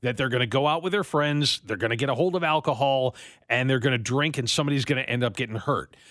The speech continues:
So instead of that, we're inviting all the kids to come to our house. Yes, we'll give them beer or liquor or whatever, but we're gonna take all their car keys away from them. We're not gonna let any, let any of them leave." It's effectively a lockdown kind of party.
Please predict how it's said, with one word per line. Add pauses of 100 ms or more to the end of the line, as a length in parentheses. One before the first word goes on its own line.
(120)
So
instead
of
that, (160)
we're
inviting
all
the
kids
to
come
to (100)
our
house. (200)
Yes,
we'll
give
them
beer
or (180)
liquor
or
whatever, (280)
but
we're
gonna
take
all
their
car
keys
away
from
them.
We're
not
gonna
let
any,
let
any
of
them
leave."
It's
effectively
a
lockdown
kind
of
party.